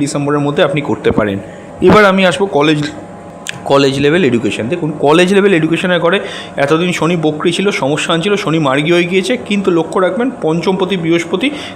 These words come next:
সে কিন্তু আবার আপনাদের অষ্টমে বক্রী। দেখুন জন্মচকে বৃহস্পতি বক্রী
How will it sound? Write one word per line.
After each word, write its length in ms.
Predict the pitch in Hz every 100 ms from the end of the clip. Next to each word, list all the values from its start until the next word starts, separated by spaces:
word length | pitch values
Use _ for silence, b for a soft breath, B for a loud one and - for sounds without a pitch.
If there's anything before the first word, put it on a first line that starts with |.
| -
সে 100 | 151 151
কিন্তু 200 | 185 196 196
আবার 160 | 196 339 - - - - 139
আপনাদের 320 | 156 170 170 156 - 139
অষ্টমে 340 | 147 - 170 202 143
বক্রী। 300 | - - 95 B B B - 160
দেখুন 220 | 202 202 - - - - - - - B B B B 143
জন্মচকে 500 | 160 196 226 233 240 156
বৃহস্পতি 440 | 156 165 175 175 170 143
বক্রী 320 | 151 -